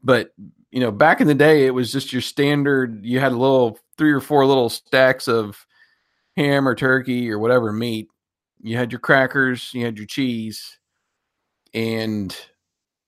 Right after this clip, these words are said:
I don't think they had desserts yet in there. Maybe a cookie. But I don't know. I wore those out. I took 'em for lunch, and then Mom always had 'em in the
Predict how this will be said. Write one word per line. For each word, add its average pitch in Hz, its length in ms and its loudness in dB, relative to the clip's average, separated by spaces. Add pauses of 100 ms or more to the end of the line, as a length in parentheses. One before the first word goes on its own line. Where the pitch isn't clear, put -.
(240)
I - 100 -10
don't 175 200 -6
think 139 180 -8
they 120 140 2
had 120 300 0
desserts 98 680 -4
yet 85 240 -2
in 85 200 -8
there. 71 400 -8 (380)
Maybe 104 200 -4
a 92 80 0
cookie. 87 560 -6 (920)
But - 160 4
I 190 60 2
don't 220 160 4
know. 170 60 0
I 165 180 4
wore 180 320 6
those 139 320 2 (180)
out. - 500 -2 (1300)
I 135 100 -2
took 170 220 0
'em 151 100 -2
for 131 160 -4
lunch, 120 440 -4
and 117 120 -6
then 113 140 -6
Mom 117 260 -4
always 113 200 -4
had 131 180 -2
'em 117 100 -4
in 113 140 -4
the 98 220 -6